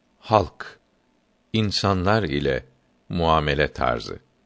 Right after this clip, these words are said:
Halk eylemeye, yaratmak için ilm lazımdır. Hak Teâlâ küllileri de,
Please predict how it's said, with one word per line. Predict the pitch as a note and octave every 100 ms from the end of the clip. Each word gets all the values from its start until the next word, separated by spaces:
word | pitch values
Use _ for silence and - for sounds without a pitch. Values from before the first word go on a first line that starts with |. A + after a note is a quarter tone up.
| _ _ _ _ _ _ _ _ _ _ _
Halk | - B2 D3+ C3+
eylemeye, | G2 E2+ C#2+ C#2+ C#2+ C2+ C#2 - _ _ _ _ _
yaratmak | - D#2 F2+ F#2 - A2 -
için | - A#2 A#2+ A#2+ - _ _ _ _ _
ilm | A2+ A2+ F#2 D2
lazımdır. | C2+ B1+ B1+ B1+ B1+ - - _ _ _ _ _ _
Hak | - G#2 -
Teâlâ | A2+ G#2+ G2+ A2 A#2+ B2 - _
küllileri | - F#2 F2+ F2+ D#2+ F2 G#2
de, | D#2+ C#2+ C2+